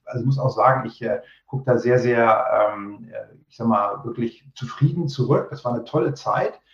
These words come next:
bei beiden Firmen. Ich war ja bei, kann man ja durchaus nennen, bei Starkey lange und bei, äh, G N Hearing auch lange. Und, äh, das war wirklich eine tolle Phase. Aber jetzt eben, wie das so ist, Midlife Crisis, kurz vor fünfzig will man ja noch mal was Neues machen. Und das ist eben jetzt der Fall.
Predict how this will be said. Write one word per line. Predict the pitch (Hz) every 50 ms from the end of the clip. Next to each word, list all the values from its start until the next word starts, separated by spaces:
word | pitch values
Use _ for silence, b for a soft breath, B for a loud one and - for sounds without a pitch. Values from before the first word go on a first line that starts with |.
| _ _
bei | - 127
beiden | - - 120 135 143 135 131 -
Firmen. | - 139 151 202 208 165
Ich | - -
war | 117 117
ja | 117
bei, | - - 107 110 107 - -
kann | - 123
man | 123 117
ja | 110 107
durchaus | 107 117 117 - - - -
nennen, | 127 139 156 165 160 b b b b b b _
bei | 117 113
Starkey | - - - 135 143 139 147
lange | 139 139 135 139 139 131 - -
und | - -
bei, | - 104 107 104 104 101
äh, | 98 - - - - -
G | - 135 139
N | 123 113
Hearing | 113 156 170 160 156 151
auch | 143 139 135 127 127
lange. | 131 131 135 131 127 127 - b b b b b _ _
Und, | - 113 110 110 113 113
äh, | 113 110 110
das | 113 110 123
war | 131
wirklich | 135 135 131
eine | 131 120
tolle | - 127 127 120 117
Phase. | - 127 - 139 156 147 143
Aber | - 107 107 117
jetzt | 117 131 139 135 - - -
eben, | - 143 143 143 139 139 135 117
wie | 113
das | - 139 131 -
so | - 120
ist, | 139 151 147 - -
Midlife | 120 139 - - 147 127 127 135 131 131 - -
Crisis, | - - 139 135 139 151 131 135 135 135 -
kurz | - - 165 175 175 -
vor | - 135 127 123
fünfzig | - 143 170 170 - - - 139 - -
will | 135 147
man | 147 135 131 135
ja | 127 127
noch | 117
mal | 120 117 113
was | 107 107 -
Neues | 120 120 131 139 139 135 -
machen. | 139 131 131 135 110
Und | 110 -
das | 131 135 143
ist | 139 -
eben | 135 127 123
jetzt | 123 123 120 - - -
der | - - -
Fall. | - 107 110 135 - 175 180